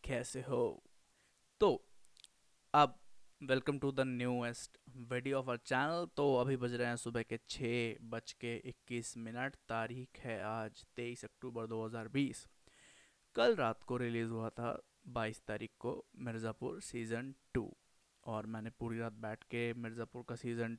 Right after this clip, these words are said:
टू करा है बिंज वॉच। और इस वीडियो में मैं आपको बताने वाला हूँ कि ये एक तरीके से कलेक्टिव रिव्यू है, एक, हाँ, मिर्ज़ापुर सीजन वन और मिर्ज़ापुर सीजन टू के बारे में।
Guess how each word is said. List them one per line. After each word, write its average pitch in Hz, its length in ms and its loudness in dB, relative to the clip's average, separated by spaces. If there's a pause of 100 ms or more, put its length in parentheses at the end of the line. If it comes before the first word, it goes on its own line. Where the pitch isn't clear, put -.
टू 117 100 0
करा 117 240 -2
है 117 120 -2
बिंज 120 440 -4
वॉच। 120 680 2 (280)
और 202 360 6
इस - 280 -12
वीडियो 123 340 -2
में 123 80 0
मैं 120 80 0
आपको 120 180 -6
बताने 131 300 2
वाला 113 200 4
हूँ - 140 -4 (840)
कि - 80 -2
ये 240 300 2
एक 285 120 0
तरीके 226 320 2
से 262 120 -2 (180)
कलेक्टिव 135 600 2
रिव्यू 120 360 6
है, 135 200 4
एक, - 140 -2 (300)
हाँ, 113 760 2 (240)
मिर्ज़ापुर 127 520 -2
सीजन 123 440 -6
वन 131 320 -2
और 120 180 2
मिर्ज़ापुर 117 500 0
सीजन 123 400 0 (180)
टू 113 120 -2
के 110 120 -2
बारे 104 200 0
में। 104 160 -10